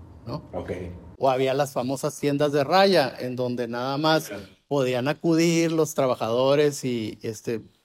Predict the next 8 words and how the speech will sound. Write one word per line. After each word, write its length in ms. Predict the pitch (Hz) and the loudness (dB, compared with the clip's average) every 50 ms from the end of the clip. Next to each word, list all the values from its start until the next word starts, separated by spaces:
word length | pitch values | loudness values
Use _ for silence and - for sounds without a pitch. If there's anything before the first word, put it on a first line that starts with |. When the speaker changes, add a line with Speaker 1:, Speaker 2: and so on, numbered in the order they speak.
| _ _ | _ _
Speaker 1:
agarraban 840 | - 127 135 135 131 131 139 143 151 160 170 170 165 147 147 147 _ | -4 -2 -2 -2 0 2 2 4 4 4 4 4 2 0 0 -4 _
lo 180 | - 135 156 151 | -4 -2 -2 0
que 100 | - 156 | 0 2
necesitaban 760 | 156 156 - - 156 156 - 180 - - 190 180 190 196 196 196 - - - _ _ | 2 2 2 0 -2 -2 -2 0 4 6 6 6 6 4 2 -2 -10 -20 -20 _ _
y 100 | - 147 | -10 -2
se 140 | 135 165 151 | 0 2 4
lo 120 | 147 147 | 4 4
anotaban 640 | 139 143 143 143 - 185 185 175 170 180 185 185 | 2 2 -2 2 4 6 6 8 6 4 2 0